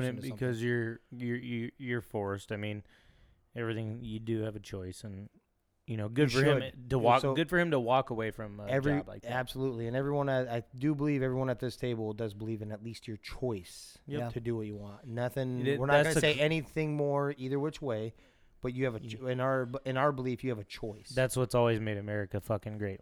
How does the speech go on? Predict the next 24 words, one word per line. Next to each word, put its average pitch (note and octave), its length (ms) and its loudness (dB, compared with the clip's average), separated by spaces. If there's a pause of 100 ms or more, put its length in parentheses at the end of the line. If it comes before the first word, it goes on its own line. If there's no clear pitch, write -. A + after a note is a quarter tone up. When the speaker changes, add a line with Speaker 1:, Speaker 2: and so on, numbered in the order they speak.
(120)
Speaker 2:
right? A2+ 240 0
Is A2 240 0
that G#2+ 80 4
Speaker 1:
Right. A2 180 4
Speaker 2:
we've A2+ 280 0
had B2 540 4 (420)
the A#2+ 180 2
choice. G#2 680 -6
Speaker 1:
And B2+ 140 -2
your B2 80 0
civil B2 300 -2
liberties. G#2+ 680 -4
Speaker 2:
Yep, A#2+ 240 2 (180)
to, A2 360 -6
to A#2 100 -6
make G#2+ 460 -2
that B2 320 0
for B2 220 2
yourself, G#2 540 0 (1120)
and A2 180 -6
that's G2+ 220 0
what G#2+ 240 0
has G#2+ 280 -2
made G2+ 460 -4